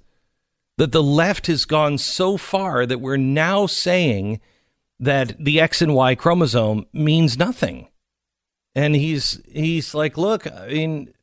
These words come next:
it's just not true." And so there are people now that are, are afraid, uh,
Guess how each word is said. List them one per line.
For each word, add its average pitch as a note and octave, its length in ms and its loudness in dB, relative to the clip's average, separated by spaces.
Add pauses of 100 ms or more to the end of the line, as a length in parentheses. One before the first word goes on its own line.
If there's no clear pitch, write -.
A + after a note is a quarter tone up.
(100)
it's F#2 420 -10
just F#3 160 0
not D#3+ 140 0
true." C#4+ 600 0 (840)
And D3+ 400 2
so E3+ 420 2
there E3 280 2
are D#3+ 80 2
people A3+ 760 4
now A#2 420 4
that A#2+ 200 0
are, A2+ 480 2 (140)
are B2+ 260 4
afraid, B2+ 920 4 (520)
uh, A2+ 460 2